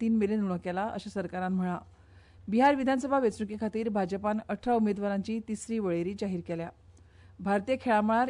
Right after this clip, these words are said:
इतिहासीक घडणुकेंत गुजरातांतल्या अहमदाबाद शाराक दोन हजार तीस वर्साच्या राष्ट्रकुल खेळां सर्ती खातीर येजमान शार म्हणून शिफारस केल्या. आतां पुराय खबरो.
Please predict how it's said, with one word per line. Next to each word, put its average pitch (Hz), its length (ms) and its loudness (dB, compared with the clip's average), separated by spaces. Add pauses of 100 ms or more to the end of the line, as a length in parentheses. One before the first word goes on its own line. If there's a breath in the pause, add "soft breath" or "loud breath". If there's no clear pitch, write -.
इतिहासीक 208 440 -2
घडणुकेंत 185 460 -2 (400 soft breath)
गुजरातांतल्या 247 640 2
अहमदाबाद 220 600 4
शाराक 208 340 0 (160)
दोन 208 200 0
हजार 220 180 2 (100)
तीस 247 220 -4
वर्साच्या 208 480 -2
राष्ट्रकुल 226 560 -4
खेळां 180 160 -2
सर्ती 180 320 -8
खातीर 214 280 -2 (340 soft breath)
येजमान 226 480 2
शार 214 180 -2
म्हणून 196 200 0
शिफारस 175 440 -4
केल्या. 160 240 -8 (460)
आतां 175 200 -6
पुराय 208 300 -4
खबरो. 147 220 -8